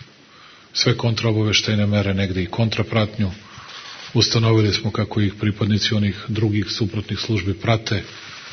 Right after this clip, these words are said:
Sami smo, analizirajući to, svu svoju muku i sve probleme koji govore o težini pozicije Srbije,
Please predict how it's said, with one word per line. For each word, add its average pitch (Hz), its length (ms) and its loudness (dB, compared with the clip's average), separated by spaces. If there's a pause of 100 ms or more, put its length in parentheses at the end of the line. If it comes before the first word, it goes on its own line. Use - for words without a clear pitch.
(100)
Sami 110 360 0
smo, - 180 -2
analizirajući 101 720 0
to, 101 340 0
svu - 260 2
svoju 110 320 4
muku 110 440 2
i 95 80 0
sve 107 220 2
probleme 104 520 4
koji 104 180 2
govore 107 300 6
o 101 40 4
težini 104 400 2
pozicije 98 520 0
Srbije, 101 500 2